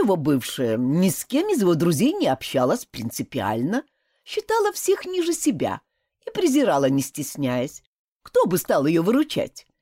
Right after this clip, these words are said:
Марина развела руками. Лара нервно рассмеялась. Почему-то ей припомнилось, как Павел легко запоминал все данные,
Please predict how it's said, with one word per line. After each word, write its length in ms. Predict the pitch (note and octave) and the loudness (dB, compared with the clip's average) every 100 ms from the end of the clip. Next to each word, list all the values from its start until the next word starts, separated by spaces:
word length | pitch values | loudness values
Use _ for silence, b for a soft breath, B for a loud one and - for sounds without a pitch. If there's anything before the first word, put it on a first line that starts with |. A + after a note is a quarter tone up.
| _ _ _ | _ _ _
Марина 380 | A#2+ A#2+ G3 F#3 | -10 -6 -4 -4
развела 380 | A2+ A2+ B2+ | -6 -8 -6
руками. 520 | B2 C#3 - - - _ _ _ _ | -8 -12 -18 -18 -18 _ _ _ _
Лара 320 | B2+ A2 E3+ | -8 -2 2
нервно 380 | C4 E3 C#3 F3 | 4 4 0 -2
рассмеялась. 840 | G3+ - C4 C4 C3+ G2 - - _ _ _ _ _ | -6 -6 -2 -2 -2 -10 -14 -20 _ _ _ _ _
Почему-то 500 | - - - C4+ - | -18 -10 0 0 0
ей 200 | A3+ A#3 | 0 0
припомнилось, 880 | A#3 G#3+ G#3+ F#4 G4 C#4+ F3 E3 - - | 0 -6 -6 -8 -2 0 2 0 -2 -6
как 360 | A3 - - | -6 -6 -12
Павел 400 | - E4+ C4+ G#3+ | -4 -2 0 0
легко 340 | G#3+ G3 - F4 | -2 -2 -4 -2
запоминал 600 | C4 A#3+ G3+ A#3 D4 D4 | 0 0 0 2 0 -2
все 240 | - - | -10 -8
данные, 680 | D4 A#3+ G#3 C3+ A#2 A#2+ - | -6 -2 0 0 -2 -4 -8